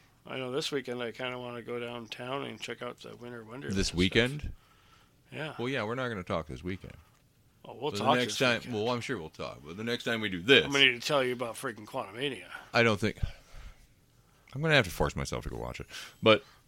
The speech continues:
Speaker 1: We'd
Speaker 2: yeah,
Speaker 1: be
Speaker 2: no,
Speaker 1: like,
Speaker 2: well,
Speaker 1: "Dude,
Speaker 2: well, maybe we can get it
Speaker 1: dude."
Speaker 2: again, and maybe we can at least wait a week, maybe two.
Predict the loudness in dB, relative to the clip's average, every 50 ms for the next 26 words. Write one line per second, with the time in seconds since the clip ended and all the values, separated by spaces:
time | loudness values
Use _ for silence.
0 | _ -8 -2 0 2 4 6 8 8 8 10 8 8 6 4 4 4 4 4 4
1 | 4 4 4 4 4 2 2 2 2 0 2 4 6 6 6 6 4 2 0 -2
2 | 0 2 4 4 4 4 0 -2 -6 -10 -12 -18 _ _ _ _ _ _ _ -20
3 | -20 -20 -20 -20 -20 -20 -20 -20 -20 -20 -12 -8 -6 -6 -4 -4 -4 -4 -6 -8
4 | -10 -10 -6 -2 0 0 0 0 0 2 0 2 2 0 0 -2 -2 -4 _ _
5 | _ _ _ _ _ _ _ _ _ _ -8 -6 -6 -6 -6 -4 -4 -4 -6